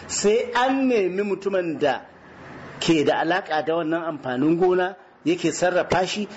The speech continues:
ko ke kasuwancin shi, wanda sai ya ba da tabbacin zai saya,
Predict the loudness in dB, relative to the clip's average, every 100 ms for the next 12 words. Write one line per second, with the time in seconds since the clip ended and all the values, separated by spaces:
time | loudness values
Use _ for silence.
0 | -4 2 4 4 2 0 2 2 2 0
1 | -2 -2 -4 -8 -12 -14 -14 -14 -14 -14
2 | -10 0 2 4 2 2 2 2 2 0
3 | 0 -4 -2 -2 0 0 2 0 0 -2
4 | -2